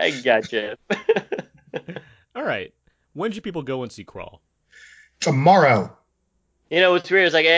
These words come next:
Speaker 1: had a good time with this, and I think that you should see it with the studio audience. Um, so I would say you should go see it in the theater.
Speaker 2: I would see it in theater too. I think it's a, again, I mean, it's a, it's a summer movie that does what it's required to do,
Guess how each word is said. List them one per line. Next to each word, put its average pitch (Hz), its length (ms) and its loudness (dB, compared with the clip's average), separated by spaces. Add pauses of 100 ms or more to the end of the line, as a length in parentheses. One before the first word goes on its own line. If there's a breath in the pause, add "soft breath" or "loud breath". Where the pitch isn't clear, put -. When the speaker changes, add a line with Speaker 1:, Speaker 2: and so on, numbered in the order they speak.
Speaker 1:
had 180 160 4
a 170 40 2
good 160 160 0
time 156 200 0
with 147 140 0
this, 139 260 -2
and 131 80 -2
I 131 60 0
think 139 180 -6
that 135 60 -4
you 127 80 -2
should 117 180 -10
see 131 140 -4
it 127 40 0
with 117 100 -4
the 113 80 -4
studio 110 320 2
audience. 104 680 2
Um, 101 320 -2
so 123 100 0
I 127 40 6
would 135 100 2
say 156 120 0
you 147 120 0
should 147 120 -2
go 139 100 4
see 143 180 0
it 135 80 2
in 131 120 0
the 117 60 -2
theater. 104 360 0 (680)
Speaker 2:
I 349 140 -6
would 370 120 -6
see 359 120 -6
it 359 40 -8
in 339 60 -12
theater 254 280 -12
too. 233 240 -12
I 95 100 -12
think 127 180 -12
it's 135 140 -12
a, - 160 -10
again, 123 480 -8 (180)
I - 40 -20
mean, 120 180 -10
it's 113 180 -14
a, 117 80 -14 (140)
it's 135 160 -10
a 131 160 -8
summer 202 320 -6
movie 170 260 -4
that 113 320 -10
does 127 300 -6
what 107 260 -6
it's 107 160 -14
required 104 580 -8
to 92 60 -20
do, 87 400 -14